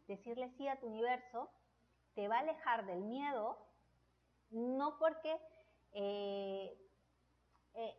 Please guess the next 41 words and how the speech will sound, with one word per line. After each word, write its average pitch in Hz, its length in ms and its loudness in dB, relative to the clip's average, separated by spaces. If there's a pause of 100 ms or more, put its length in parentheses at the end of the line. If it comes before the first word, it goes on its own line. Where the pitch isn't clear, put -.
(140)
suprime 269 440 0
el 190 60 -2
miedo, 175 300 -4 (420)
¿no? 190 380 -12
Sino 208 380 -4 (400)
porque 208 240 -6
te 220 120 -2
va 226 100 2
a 226 40 -4
hacer 233 360 -2 (140)
mucho 220 420 -4
más 202 200 -10
valiente, 196 840 -6
porque 190 220 -14
te 196 120 -6
va 214 100 0
a - 120 -10
conectar 247 560 -4
con 208 140 -10
tu 202 120 -14
poder 170 340 -8
personal. 175 520 -10 (400)
Y 220 80 -2
en 220 120 0
realidad 226 340 2 (100)
todos 285 320 0
tenemos 240 380 -4
esta 247 200 -12
capacidad 190 600 -4
de 208 80 -4
conectarnos 196 600 -8
con 202 140 -8
el 202 80 -8
poder 175 300 -8
personal, 180 540 -8
solamente 226 400 -6
que 208 80 -14
no 190 80 -14
somos 190 300 -16
conscientes. 175 640 -18 (100)
Entonces, 208 380 -10